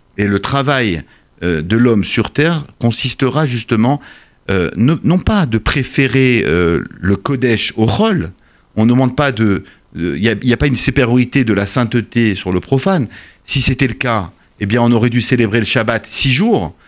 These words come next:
et le septième jour aurait dû être profane. Mais c'est complètement l'inverse. Donc, il faut bien séparer les choses. Le, euh, la, le judaïsme, euh, déteste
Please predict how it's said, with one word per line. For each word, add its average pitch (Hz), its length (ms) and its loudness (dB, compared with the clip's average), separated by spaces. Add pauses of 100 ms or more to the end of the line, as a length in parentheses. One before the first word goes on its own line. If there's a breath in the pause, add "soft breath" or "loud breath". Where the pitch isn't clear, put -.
(360 soft breath)
et 147 340 2
le 117 120 2
septième 107 360 0
jour 160 300 0 (200 soft breath)
aurait 107 240 0
dû 127 160 2
être 120 240 -2
profane. 147 560 0
Mais 110 40 0
c'est 120 140 0
complètement 143 400 -2
l'inverse. 190 480 0 (360 loud breath)
Donc, 175 460 0
il 147 100 0
faut - 140 0
bien 135 300 0
séparer 139 420 0
les 127 80 2
choses. 143 400 0
Le, 117 160 4
euh, 92 500 0
la, 90 120 -4
le 104 160 0
judaïsme, 131 520 2 (540 loud breath)
euh, 90 540 2
déteste 123 640 -2